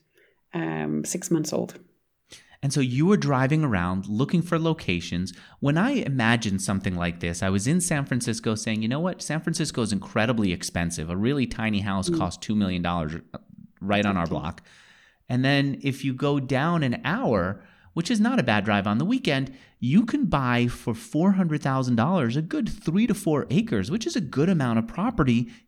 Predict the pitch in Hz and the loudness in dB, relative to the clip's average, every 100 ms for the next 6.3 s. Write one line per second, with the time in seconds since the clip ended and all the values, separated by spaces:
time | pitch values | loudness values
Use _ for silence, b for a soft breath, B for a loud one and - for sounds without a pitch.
0 | - 196 214 151 110 143 165 285 220 139 | 2 6 8 6 6 4 4 2 2 4
1 | 123 123 B B B 170 190 196 185 135 | 2 -2 B B B -2 0 0 -2 -2
2 | 160 175 202 165 147 156 156 113 131 131 | -2 0 0 0 -2 -2 -2 -2 -2 -2
3 | 117 117 120 113 113 101 104 117 117 104 | -2 -4 -2 -6 -6 -2 0 2 2 0
4 | 101 98 95 98 98 151 117 - B B | -2 -2 -2 -4 -2 -2 -2 -4 B B
5 | - 190 226 156 120 104 98 90 - 78 | -2 2 4 4 2 2 0 -2 -4 -6
6 | - 120 190 | -4 -6 -6